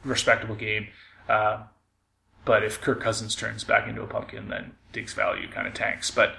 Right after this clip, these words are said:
obviously J D was going for this rebuild thing, and he's got his plan, and he's gonna execute his plan how he feels is best. Uh, but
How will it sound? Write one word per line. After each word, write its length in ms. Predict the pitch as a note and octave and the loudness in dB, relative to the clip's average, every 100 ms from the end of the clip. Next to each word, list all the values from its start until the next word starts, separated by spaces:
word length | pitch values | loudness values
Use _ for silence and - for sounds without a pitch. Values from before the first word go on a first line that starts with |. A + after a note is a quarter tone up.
| - - | -14 8
obviously 320 | D3+ D3 D3+ C3+ | 12 12 8 6
J 200 | C3+ B2 | 8 8
D 180 | A#2 | 8
was 340 | A#2 A2 A2 A2 | 6 4 2 0
going 460 | C3 G#2+ G#2 G#2 | 0 2 0 -4
for 260 | G#2+ A2 G#2 | -8 -8 -8
this 460 | G#2 G#2+ - - - - - | -6 -6 -6 -6 -14 -16 0
rebuild 480 | C#3+ C#3 C#3+ C#3+ - | 2 6 6 6 4
thing, 340 | C#3 C3 B2+ | 4 4 0
and 160 | G#2+ G#2+ | -4 -8
he's 300 | G#2+ - - | -10 -8 -2
got 160 | G#2+ | -2
his 100 | G#2 | 0
plan, 460 | - B2 B2 A#2+ A#2 | 2 4 6 4 2
and 180 | - - - - _ - | -2 -4 -12 -20 _ -20
he's 80 | - | -14
gonna 160 | G2+ | -10
execute 360 | G2 - - A#2 | -6 -6 -8 -8
his 100 | - | -6
plan 300 | A#2 A2 G#2+ | -4 -4 -4
how 220 | A2 A2 | -2 -2
he 140 | A#2 | -6
feels 460 | A2+ A#2+ A2+ G#2 - | -10 -8 -8 -10 -16
is 160 | - - | -18 -12
best. 720 | - - G3+ - - - - - - - - | -6 -4 -4 -4 -4 -6 -10 -18 -20 -20 -6
Uh, 500 | A2+ A2+ A2 A2 A2 - | -2 0 2 2 0 0
but 440 | - B2+ - - | 4 6 4 0